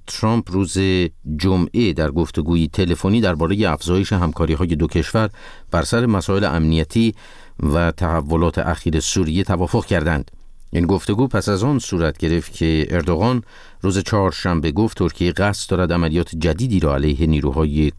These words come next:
کرد مورد حمایت آمریکا در شمال سوریه صورت دهد. به گفتهٔ اردوغان، هدف از این حمله آزادسازی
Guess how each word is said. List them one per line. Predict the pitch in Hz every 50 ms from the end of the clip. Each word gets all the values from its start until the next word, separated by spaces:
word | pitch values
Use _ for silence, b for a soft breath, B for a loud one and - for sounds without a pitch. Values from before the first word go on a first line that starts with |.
| - -
کرد | 123 117 85 80
مورد | 78 71 67 71 73 73 71 69 71
حمایت | 76 69 69 82 80 78 73 71 69 -
آمریکا | 78 78 73 69 80 - - 104 110
در | 104 98
شمال | 92 - - 104 92 82 71 69
سوریه | - - - - 87 78 71 69 69 76 76 73 69 B B B B B
صورت | - - - 104 92 98 82 -
دهد. | - 76 71 64 - - - - B B B B B B B B
به | - 76
گفتهٔ | 78 78 - 110 110 104 92
اردوغان، | 92 85 87 90 80 95 113 117 107 b b b b b b b
هدف | - 87 90 92 95 90 -
از | 92 87 85 80 73 78 - - - - -
این | - 87 82
حمله | 69 67 80 78 73 71 98 104
آزادسازی | - 78 82 73 78 80 78 - - - - 80 73 69 76 85 92 98 95 90 90